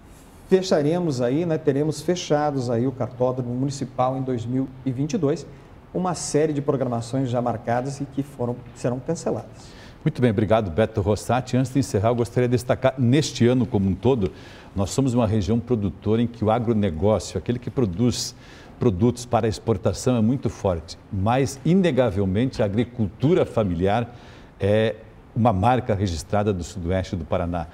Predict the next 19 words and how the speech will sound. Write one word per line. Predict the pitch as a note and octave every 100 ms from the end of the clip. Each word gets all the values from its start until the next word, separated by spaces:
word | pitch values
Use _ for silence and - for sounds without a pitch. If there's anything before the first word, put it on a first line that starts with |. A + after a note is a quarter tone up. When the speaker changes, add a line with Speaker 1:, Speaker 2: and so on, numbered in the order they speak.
| - - - G#2
Speaker 2:
Estivemos | - A#2 C#3+ C3
produzindo | C#3+ G2+ B2 A#2+
reportagens | A#2+ A2+ G2 - G#2+ A2 G#2+ G#2
aí | A#2+
em | C3+
várias | G2 D#3+ D3+
situações, | C3 - G2 - B2
mas | C3 B2+
eu |
destaco | C#3+ C3+ - A#2 B2 - C3+ - - - -
a | G2
Associação | G2 A2 - G2 - C#3+ D#3
das | C3 F#2
Mulheres | G2 F2 G#2 G#2+ -
Produtoras | - F#2+ D2+ - G#2 G#2 E2
no |
município | G#2 G2 E2+ A#2 F#2
de |
Chopinzinho, | A2+ - A2 F#2 C3